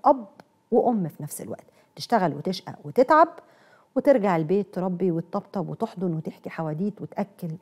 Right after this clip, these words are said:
وتعالج. اشتغلت شغلانة بيتكسف الشباب أحيانًا منها ويقولوا: "لا، كرامتي ما تسمحش أشتغل الشغلانة دي". عشان كده هي دايمًا بتقول للشباب كلمة واحدة بس: "طول ما الشغلانة شريفة وقادرة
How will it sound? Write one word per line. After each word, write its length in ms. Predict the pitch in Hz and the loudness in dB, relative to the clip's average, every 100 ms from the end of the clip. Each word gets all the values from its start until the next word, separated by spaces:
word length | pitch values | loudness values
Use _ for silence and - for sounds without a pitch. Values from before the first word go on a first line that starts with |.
| - | -12
وتعالج. 480 | 156 147 202 160 156 - _ _ _ _ _ _ _ _ _ | -4 2 2 2 -2 -12 _ _ _ _ _ _ _ _ _
اشتغلت 300 | - 214 220 | 0 4 4
شغلانة 520 | 214 202 226 262 262 202 | 2 0 2 2 0 0
بيتكسف 500 | 185 185 262 247 214 | -2 0 -2 -2 -4
الشباب 400 | - 208 240 - | -4 0 2 0
أحيانًا 380 | - 240 233 | 0 -2 0
منها 300 | 208 254 247 | 0 -2 -2
ويقولوا: 300 | 202 - 226 | -2 0 2
"لا، 120 | 220 - | 0 0
كرامتي 400 | 185 196 180 156 | -4 -2 -4 -8
ما 60 | |
تسمحش 340 | - - 185 - | -12 -10 -10 -12
أشتغل 260 | - 156 | -12 -12
الشغلانة 460 | - - - - - | -12 -14 -16 -14 -16
دي". 140 | - _ _ - - | -18 _ _ -16 -8
عشان 180 | 190 185 | -4 0
كده 180 | 262 | 2
هي 160 | 208 196 | 4 4
دايمًا 260 | 202 269 240 | 4 2 0
بتقول 320 | 185 202 220 | -2 0 -2
للشباب 320 | 214 214 214 | -2 -4 -6
كلمة 400 | - 247 220 214 | -2 -2 0 0
واحدة 300 | 233 - 208 | -2 0 0
بس: 560 | 160 - - - - - _ _ _ - | 0 -4 -8 -8 -12 -18 _ _ _ 2
"طول 160 | 233 | 4
ما 60 | 208 | 4
الشغلانة 500 | 185 151 165 175 170 | 0 -2 0 0 -2
شريفة 420 | - 170 196 208 | -2 -4 -2 -6
وقادرة 580 | - - 240 160 135 | -2 2 2 0 -6